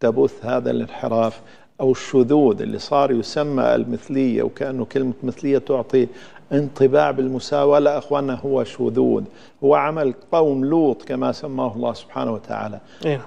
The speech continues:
Speaker 1: هذا يبث ويدخل إلى بيوتكم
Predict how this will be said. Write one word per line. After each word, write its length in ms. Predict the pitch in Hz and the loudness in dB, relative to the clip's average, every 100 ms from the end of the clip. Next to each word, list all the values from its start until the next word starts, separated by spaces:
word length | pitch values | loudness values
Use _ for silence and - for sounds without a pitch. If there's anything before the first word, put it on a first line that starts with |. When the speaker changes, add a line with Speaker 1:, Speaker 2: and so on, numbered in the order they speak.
| - | 0
Speaker 1:
هذا 380 | 170 196 175 151 | 2 2 2 -2
يبث 400 | 143 135 156 160 - | -2 -4 -6 -8 -10
ويدخل 400 | 135 139 - 120 | -6 -6 -8 -10
إلى 280 | 113 123 120 | -8 -6 -6
بيوتكم 720 | 117 117 143 131 113 - | -6 -6 -6 -6 -12 -16